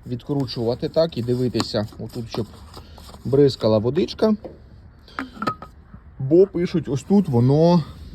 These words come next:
м, подеколи забивається. Я просто як людина, яка на обидві Таврії врізала в цю саму частину контуру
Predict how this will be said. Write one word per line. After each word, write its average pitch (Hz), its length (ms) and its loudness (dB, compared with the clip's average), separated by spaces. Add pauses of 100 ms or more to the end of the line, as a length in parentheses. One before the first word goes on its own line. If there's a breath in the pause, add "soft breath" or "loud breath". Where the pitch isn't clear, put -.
(280 loud breath)
м, 135 260 -2
подеколи 135 460 4
забивається. 123 920 2 (720 loud breath)
Я 123 200 0
просто 170 400 0
як 165 180 2
людина, 170 340 4
яка 160 220 4
на 147 120 2
обидві 156 320 0
Таврії 151 560 4 (220 soft breath)
врізала 135 720 6
в 135 440 2
цю 135 220 -10
саму 131 280 -4
частину 135 420 -4
контуру 120 600 -2